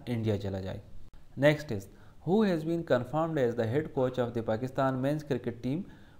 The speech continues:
by the पीसीबी? पीसीबी ने recently एक ट्वीट के ज़रिए ये कन्फर्म किया है कि पाकिस्तान का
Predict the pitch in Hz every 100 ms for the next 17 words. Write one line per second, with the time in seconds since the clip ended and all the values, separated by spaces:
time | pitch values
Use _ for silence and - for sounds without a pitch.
0 | - 127 127 123 123 - 113 110 - -
1 | - - 165 208 202 208 190 165 151 175
2 | 165 151 139 156 170 - 143 135 143 131
3 | 123 - 120 120 151 160 151 135 131 131
4 | 131 117 120 - 117 139 135 131